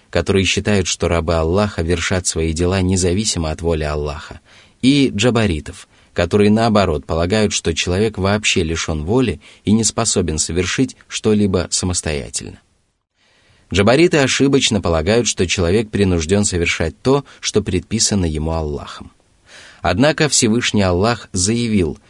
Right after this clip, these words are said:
что его рабы имеют волю и способны самостоятельно выбирать,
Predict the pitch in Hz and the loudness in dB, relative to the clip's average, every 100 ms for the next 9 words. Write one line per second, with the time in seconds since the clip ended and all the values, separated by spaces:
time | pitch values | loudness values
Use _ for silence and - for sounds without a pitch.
0 | - - 95 92 98 95 90 123 135 104 | -14 -4 0 2 2 2 2 2 2 2
1 | 95 104 95 - 76 80 101 123 _ _ | 4 4 2 -2 -2 0 0 -2 _ _
2 | - 95 - 90 101 104 107 - 101 98 | -6 -4 -2 0 0 2 0 2 0 0
3 | 101 113 127 - 90 80 80 78 82 67 | 0 0 0 -2 -4 -2 -2 -2 -2 -4
4 | - | -12